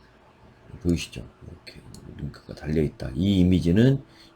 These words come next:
링크가 달린 거다라고 하는 걸 표시를 해주는 거예요.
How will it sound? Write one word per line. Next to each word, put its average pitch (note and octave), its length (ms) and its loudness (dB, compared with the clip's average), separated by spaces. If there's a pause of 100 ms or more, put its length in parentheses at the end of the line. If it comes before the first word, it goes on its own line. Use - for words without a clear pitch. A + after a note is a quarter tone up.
링크가 F#2 380 2
달린 D2+ 300 0
거다라고 D2 580 0
하는 C#2+ 140 -6
걸 C#2+ 120 -4
표시를 F#2 400 -6
해주는 G2+ 340 -4
거예요. B1 200 -12